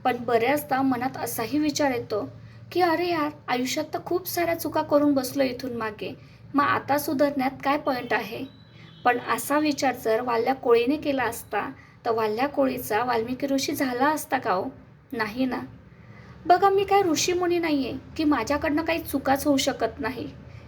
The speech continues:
मी यापूर्वी कळत नकळत चुका केलेल्या आहेत, भरपूर चुका केल्या आहेत, किंवा आतासुद्धा कळत नकळत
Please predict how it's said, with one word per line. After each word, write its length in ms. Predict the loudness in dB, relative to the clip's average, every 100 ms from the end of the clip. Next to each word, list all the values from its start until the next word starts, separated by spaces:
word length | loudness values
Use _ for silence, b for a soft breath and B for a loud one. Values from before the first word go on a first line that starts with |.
| B
मी 160 | 4 6
यापूर्वी 500 | 4 2 -2 0 -2
कळत 280 | 0 0 0
नकळत 320 | -2 0 0 0
चुका 340 | -2 -4 -4
केलेल्या 520 | -2 -2 0 2 2
आहेत, 120 | 0 -4
भरपूर 340 | -4 -4 0 -2
चुका 340 | -2 -2 -2
केल्या 300 | -2 -2 -2
आहेत, 100 | -4 B B 0
किंवा 200 | 2 4
आतासुद्धा 720 | 4 2 0 -2 -4 -2 -2
कळत 420 | 0 0 0 -2
नकळत 320 | -4 -4 -4